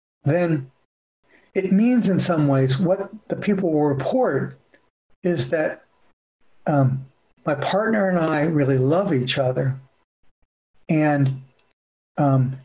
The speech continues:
but sex is sort of boring, and it's not that interesting, and I don't get that turned on, and I don't need much more than what I have. Well,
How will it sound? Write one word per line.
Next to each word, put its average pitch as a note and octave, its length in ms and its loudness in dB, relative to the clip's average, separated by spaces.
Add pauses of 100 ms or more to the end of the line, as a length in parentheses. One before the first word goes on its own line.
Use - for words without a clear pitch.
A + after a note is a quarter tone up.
(400)
but D3 340 -2
sex E3 380 -2
is C#3 120 -2
sort C#3 200 -2
of A2+ 160 -2
boring, C3+ 640 2 (520)
and C#3 160 0
it's C3+ 80 -6
not C3+ 180 0
that C3+ 160 0
interesting, C3+ 800 0 (460)
and C3+ 120 0
I B2+ 40 0
don't C3 180 2
get C3 180 -2
that C3+ 180 -2
turned B2+ 320 0
on, A#2+ 340 -2 (800)
and C3+ 280 2
I D3 120 -2
don't C#3+ 220 0
need C3+ 220 2
much B2 280 0
more B2+ 200 0
than A#2+ 160 0
what A#2+ 120 0
I A#2 120 -2
have. A#2 420 -4 (1160)
Well, F#3 440 0